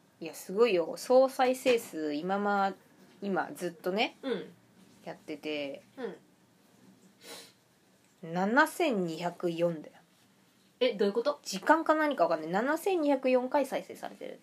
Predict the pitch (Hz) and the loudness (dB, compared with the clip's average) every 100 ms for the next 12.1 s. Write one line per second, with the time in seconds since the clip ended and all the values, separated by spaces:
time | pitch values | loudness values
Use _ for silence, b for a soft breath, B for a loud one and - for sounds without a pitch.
0 | _ - - - - 554 587 339 196 180 | _ -2 -2 -6 4 8 8 8 4 4
1 | 294 320 302 311 302 294 208 185 - 226 | 6 8 10 10 8 6 2 -6 -4 -4
2 | - 277 269 269 277 _ _ - 220 277 | -2 -4 -4 -8 -14 _ _ -10 2 4
3 | 208 143 - - - 254 196 - - _ | 4 0 -12 -16 -4 -4 -4 -18 -20 _
4 | _ _ - _ _ _ _ _ _ _ | _ _ -20 _ _ _ _ _ _ _
5 | _ _ - - 233 240 240 233 226 226 | _ _ -12 -2 0 0 -2 -4 -4 -2
6 | 208 220 208 202 190 - - - - - | 0 0 -2 -4 -4 -2 -6 -10 -16 0
7 | 262 294 208 349 571 381 196 185 - 233 | 2 4 4 6 6 4 0 -4 0 2
8 | 220 165 139 139 139 - - 143 123 113 | 2 0 -6 -8 -10 -14 -16 -18 -18 -20
9 | 196 _ _ _ - - 196 B B B | -20 _ _ _ -4 2 2 B B B
10 | B B B _ _ _ _ - 185 170 | B B B _ _ _ _ -16 -12 -10
11 | 160 170 202 233 175 - 180 175 170 - | -10 -2 2 2 0 2 4 6 4 2
12 | _ | _